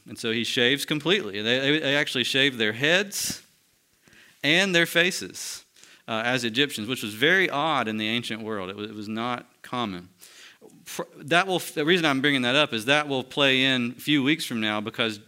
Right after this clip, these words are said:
Joseph's brothers do not recognize who he is. And, uh, it plays in, in Moses' story because when Moses, remember, goes out into the desert, they,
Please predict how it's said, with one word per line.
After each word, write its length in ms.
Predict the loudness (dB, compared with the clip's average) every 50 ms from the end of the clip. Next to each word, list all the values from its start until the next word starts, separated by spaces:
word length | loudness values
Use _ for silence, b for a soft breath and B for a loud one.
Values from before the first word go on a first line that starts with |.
| _ -18 -10
Joseph's 500 | -4 0 2 2 2 2 0 -2 -4 -4
brothers 520 | -4 -2 0 2 2 2 2 0 -2 -2
do 120 | -2 -2 0
not 220 | 0 0 0 0
recognize 560 | 0 0 0 0 -2 -4 -2 -2 -2 -2 -2
who 100 | -4 -4
he 160 | -2 -2 0 0
is. 460 | 0 -2 -2 -4 -8 -14 -18 -18 -20 _ B B B B B B B B B B B B B 2
And, 460 | 4 4 6 6 4 4 2 2 2
uh, 140 | 2 2 2
it 160 | 2 0 0
plays 360 | 0 2 4 6 6 4 4
in, 120 | 2 2 2
in 100 | 2 2
Moses' 380 | 2 2 2 2 2 0 -2
story 320 | -2 -4 -2 -2 -2 -2 -2
because 340 | -2 -2 0 0 0 0 0
when 160 | -2 -2 -2 0
Moses, 480 | 0 2 2 2 0 0 -2 -2 -4
remember, 260 | -4 -4 -4 -4 -4
goes 240 | -2 -2 0 0 2
out 160 | 2 0 0
into 160 | 0 -2 -4 -4
the 100 | -4 -2
desert, 460 | -2 0 -2 -2 -2 -4 -6 -8 -10 -14 _ B B B B B B B B 0
they, 160 | 0 2